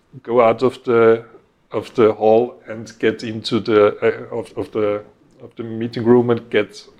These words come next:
out to the hallway and discuss something what is on your mind. Take a whiteboard,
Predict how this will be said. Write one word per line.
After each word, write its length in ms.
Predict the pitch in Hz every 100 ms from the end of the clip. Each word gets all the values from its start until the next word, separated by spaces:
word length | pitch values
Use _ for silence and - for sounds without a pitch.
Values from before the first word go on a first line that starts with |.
| -
out 220 | 107 107
to 240 | - 127
the 80 | 113
hallway 580 | 113 110 113 113 117 117 - _
and 120 | 110
discuss 760 | 104 107 - 113 107 - - _ _
something 720 | - - 113 120 110 113 104
what 420 | 101 104 - - -
is 160 | 104 113
on 160 | 107
your 140 | 107 104
mind. 480 | 98 98 101 - _ _ _ _
Take 460 | - 104 98 - - - -
a 100 | 104
whiteboard, 720 | 104 101 101 - 110 104 -